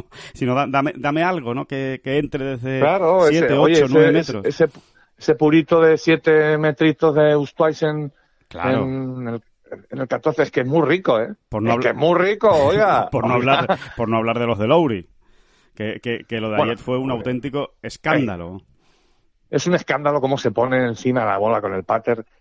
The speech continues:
Speaker 2: Eh, bueno, hemos hablado tantas veces de la naturalidad de, de
Speaker 1: Mm.
Speaker 2: Sean Lowry, ¿no? Eh, como que todo lo hace como que, o sea,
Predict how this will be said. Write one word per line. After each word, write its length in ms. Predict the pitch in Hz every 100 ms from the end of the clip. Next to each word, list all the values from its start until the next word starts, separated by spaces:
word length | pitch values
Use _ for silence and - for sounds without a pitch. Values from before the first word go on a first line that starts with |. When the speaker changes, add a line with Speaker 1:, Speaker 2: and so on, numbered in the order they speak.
| _
Speaker 2:
Eh, 380 | - 104 101 101
bueno, 260 | 107 139 82 - _ _ _ _
hemos 260 | 143 156 -
hablado 200 | 151 135
tantas 260 | 139 127
veces 200 | 143 139
de 60 | 127
la 160 | 104 -
naturalidad 840 | 120 110 - 104 98 98 143 -
de, 440 | 98 98 95 95 92
de 20 | _
Speaker 1:
Mm. 60 | 117
Speaker 2:
Sean 160 | 104 104
Lowry, 300 | 143 247 113
¿no? 120 | 131 - _ _ _ _
Eh, 340 | - 107 104 98
como 180 | 104 92
que 140 | 98
todo 220 | - 123 139
lo 120 | 135
hace 300 | 135 139 123
como 340 | 127 123 120
que, 80 | 117
o 60 | 110 _ _ _ _
sea, 180 | -